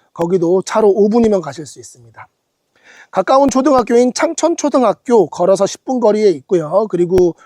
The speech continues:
중문관광단지도 가까운데 차로 십 분 거리에 있습니다.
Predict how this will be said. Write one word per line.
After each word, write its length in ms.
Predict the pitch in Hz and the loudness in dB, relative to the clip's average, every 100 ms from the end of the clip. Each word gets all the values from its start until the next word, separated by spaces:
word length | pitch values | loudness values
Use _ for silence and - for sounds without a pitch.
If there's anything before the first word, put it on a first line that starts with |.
| _ | _
중문관광단지도 880 | - 277 330 226 185 190 185 170 165 | 0 2 2 2 0 0 0 -2 -6
가까운데 680 | - 147 196 160 147 214 147 _ - - | -10 -2 0 0 0 -2 -2 _ -20 -8
차로 220 | 240 226 | -2 -2
십 200 | - - | -4 -4
분 140 | 285 | 0
거리에 260 | 254 226 202 | 0 0 -2
있습니다. 600 | 147 - 117 110 - | -4 -14 -20 -20 -20